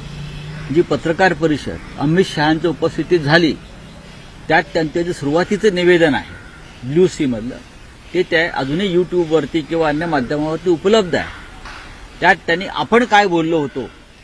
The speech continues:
भारतीय जनता पक्षाच्या किंवा युतीच्या वतीनं,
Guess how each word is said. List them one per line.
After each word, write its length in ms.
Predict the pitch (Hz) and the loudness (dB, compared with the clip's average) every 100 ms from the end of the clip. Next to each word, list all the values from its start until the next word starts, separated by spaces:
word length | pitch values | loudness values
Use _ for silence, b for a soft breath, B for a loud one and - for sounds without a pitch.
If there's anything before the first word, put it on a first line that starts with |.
| - - - | -20 -20 -12
भारतीय 360 | 120 127 120 180 | -8 -8 -2 0
जनता 300 | 160 135 165 | 0 -2 -4
पक्षाच्या 600 | 139 143 160 151 165 156 | -6 -8 -6 -6 -2 -4
किंवा 380 | - 156 156 151 | -4 -2 0 0
युतीच्या 440 | 135 123 165 170 | -4 -4 -2 0
वतीनं, 420 | 143 131 147 123 | -2 -2 -4 -4